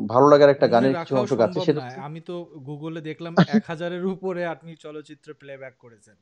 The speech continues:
Speaker 2: হ্যাঁ? তো এ-
Speaker 1: ও, আহ, চলচ্চিত্রে গিয়ে, চলচ্চিত্রে পনেরোশোর উপরে,
Speaker 2: পনেরোশোর উপরে,
Speaker 1: আহ, গান
Speaker 2: হ্যাঁ।
Speaker 1: কি-,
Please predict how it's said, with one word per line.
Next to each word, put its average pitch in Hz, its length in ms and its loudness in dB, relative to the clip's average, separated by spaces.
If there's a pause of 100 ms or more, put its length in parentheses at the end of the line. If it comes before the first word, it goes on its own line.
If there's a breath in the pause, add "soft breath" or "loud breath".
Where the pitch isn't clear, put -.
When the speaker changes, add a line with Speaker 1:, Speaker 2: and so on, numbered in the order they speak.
(140)
Speaker 2:
হ্যাঁ? 165 280 -20 (680)
তো 139 400 -14
এ- - 240 -20
Speaker 1:
ও, - 140 0
আহ, 156 480 10 (100)
চলচ্চিত্রে 208 500 8
গিয়ে, 214 200 10
চলচ্চিত্রে 214 420 8
পনেরোশোর 214 520 6
উপরে, 196 380 6 (160)
Speaker 2:
পনেরোশোর 180 400 -4
উপরে, 139 100 8
Speaker 1:
আহ, 139 200 10
গান 147 240 8
Speaker 2:
হ্যাঁ। 190 100 -2
Speaker 1:
কি-, 101 300 0